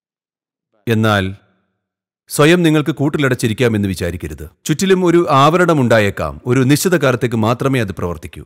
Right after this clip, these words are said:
അതിനുശേഷം ഒരു തരത്തിൽ അല്ലെങ്കിൽ മറ്റൊരു തരത്തിൽ ജീവിതം നിങ്ങളെ കൈക്കലാക്കുന്നു. നിങ്ങളുടെ ഹൃദയത്തിൽ മാധുര്യമില്ലെങ്കിൽ, നിങ്ങൾ ഉള്ളിൽ കയ്പും വിദ്വേഷവും ഉള്ളവരായിത്തീരും. മനുഷ്യരാശിയുടെ വലിയൊരു വിഭാഗത്തിന് ഇത് സംഭവിച്ചിരിക്കുന്നു.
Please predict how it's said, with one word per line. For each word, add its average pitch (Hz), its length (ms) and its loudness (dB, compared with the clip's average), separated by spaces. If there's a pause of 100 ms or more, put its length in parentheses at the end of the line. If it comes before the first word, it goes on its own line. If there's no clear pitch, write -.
അതിനുശേഷം 143 500 2
ഒരു 139 120 4
തരത്തിൽ 139 340 0
അല്ലെങ്കിൽ 131 280 0
മറ്റൊരു 127 300 0
തരത്തിൽ 113 280 -2
ജീവിതം 113 320 -2
നിങ്ങളെ 101 220 0
കൈക്കലാക്കുന്നു. 80 600 -6 (1700)
നിങ്ങളുടെ 151 360 4
ഹൃദയത്തിൽ 151 420 2 (100)
മാധുര്യമില്ലെങ്കിൽ, 123 840 2
നിങ്ങൾ 120 260 2 (240)
ഉള്ളിൽ 117 340 4 (580)
കയ്പും 135 420 2 (540)
വിദ്വേഷവും 135 500 2
ഉള്ളവരായിത്തീരും. 82 640 -4 (1200)
മനുഷ്യരാശിയുടെ 139 680 2
വലിയൊരു 135 280 2
വിഭാഗത്തിന് 120 640 0
ഇത് 92 140 -4
സംഭവിച്ചിരിക്കുന്നു. 87 800 -6